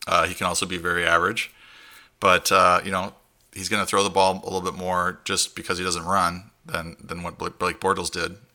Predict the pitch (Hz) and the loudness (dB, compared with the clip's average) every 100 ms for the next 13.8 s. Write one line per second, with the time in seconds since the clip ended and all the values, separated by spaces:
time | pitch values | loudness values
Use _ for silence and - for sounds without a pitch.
0 | _ 85 92 90 - 90 82 80 80 95 | _ -10 -4 -2 -2 -4 -4 -4 -4 -6
1 | _ - - - - - _ _ _ _ | _ -20 -20 -20 -20 -20 _ _ _ _
2 | 92 87 87 87 87 85 85 - _ _ | -2 -2 0 2 2 0 -4 -16 _ _
3 | _ _ _ _ _ _ _ _ - 120 | _ _ _ _ _ _ _ _ -2 2
4 | 98 104 104 104 - 110 117 101 110 95 | 2 4 4 4 2 4 4 6 2 2
5 | 95 104 - 95 95 135 110 101 107 92 | 2 2 0 -2 -2 2 2 4 2 0
6 | 95 90 87 - 98 95 - - 95 92 | 0 0 0 -2 -2 -2 -8 -6 -4 -2
7 | 98 90 90 90 92 90 - 92 87 87 | -4 0 0 0 -4 -8 -6 -4 0 0
8 | 90 85 - - _ _ - - - - | 0 0 -2 -4 _ _ -12 -10 -10 -6
9 | 107 95 98 87 85 82 - - 95 95 | -2 0 0 0 -2 -2 -2 2 4 4
10 | 104 95 - _ _ - _ _ _ 95 | 0 -6 -14 _ _ -20 _ _ _ -8
11 | 90 92 87 - 104 - 98 95 92 - | -2 0 0 2 2 4 2 2 0 -4
12 | - 92 85 - 82 85 - 85 82 - | -4 -4 -4 -4 -6 -6 -6 -6 -4 -4
13 | 85 - 80 95 98 95 92 | -4 -8 -8 -4 -2 -2 -6